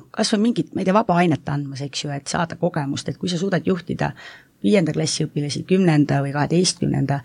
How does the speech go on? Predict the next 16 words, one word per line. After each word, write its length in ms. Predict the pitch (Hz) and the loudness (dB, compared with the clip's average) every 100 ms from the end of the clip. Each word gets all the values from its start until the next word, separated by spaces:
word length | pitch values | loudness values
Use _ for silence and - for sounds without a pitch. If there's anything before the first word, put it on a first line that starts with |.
| - - | -10 -20
siis 160 | - - 151 | -10 -2 0
ma 80 | 143 | 0
arvan, 200 | 139 139 | -2 -4
et 80 | - | -4
täiskasvanud 500 | 156 - 143 135 139 | -4 -2 -4 -2 0
inimeste 340 | 147 139 156 | 0 0 -2
juhtimine 340 | 151 - 139 139 | -2 0 2 2
muutub 340 | 143 135 - - | -2 -6 -10 -4
tegelikult, 420 | 147 143 - 143 | -4 -4 -6 -4
äh, 480 | 143 147 143 147 147 - - | -2 -2 -4 -6 -8 -12 -6
palju 220 | 160 143 | -2 2
selgemaks 540 | 175 165 139 139 - 147 | 2 2 2 0 0 0
ja 80 | 143 | 0
isegi 220 | 143 147 | 0 2
lihtsamaks, 540 | 160 - 139 135 - - | 2 2 -2 -2 -2 -6
et, 140 | - | -6